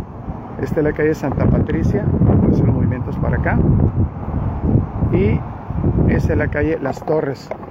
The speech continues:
Estamos en la colonia, en la colonia El Campanario, ubicado al oriente de Ciudad Obregón, municipio de Cajeme, estado de Sonora, en la República Mexicana, donde su servidor Javier Camacho,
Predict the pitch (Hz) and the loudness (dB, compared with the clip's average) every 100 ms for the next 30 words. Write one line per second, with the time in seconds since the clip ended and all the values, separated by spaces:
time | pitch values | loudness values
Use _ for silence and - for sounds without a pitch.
0 | - - 147 156 165 - 175 185 151 127 | -10 -2 0 0 -2 -4 -4 -2 -4 -2
1 | 123 139 156 151 143 - - - - - | -2 0 0 -2 -4 -12 -16 -16 -14 -14
2 | - - - 156 160 151 - 127 135 143 | -14 -14 -8 -4 -2 -2 -2 -2 -2 -2
3 | 147 147 135 - - 156 165 - 131 131 | -2 -2 -2 -4 -4 -4 -4 -6 -4 -2
4 | 127 165 170 135 - - - - 147 143 | 0 0 0 -4 -6 -8 -6 -2 -2 -2
5 | 156 156 165 170 - 143 165 151 147 175 | 0 0 0 -2 0 0 2 2 2 0
6 | 185 160 151 - - 131 131 139 160 127 | 0 2 2 2 0 0 2 0 0 2
7 | 127 175 226 - - - - 131 131 123 | 2 2 0 -2 -2 0 2 0 -2 -2
8 | - 139 156 139 131 170 165 160 - 135 | -4 0 -2 0 -2 0 0 0 -2 0
9 | 147 143 - 127 160 180 143 123 113 - | 0 0 -2 -2 -2 0 -2 -4 -6 -4
10 | 151 156 147 139 180 170 - 190 208 - | -4 -2 -2 -2 -2 -2 -2 0 0 0
11 | - - - - 226 - - 127 - 127 | 0 0 2 2 2 2 0 2 2 2
12 | 139 - - - - 135 131 135 - | 0 2 2 4 2 0 -4 -6 -4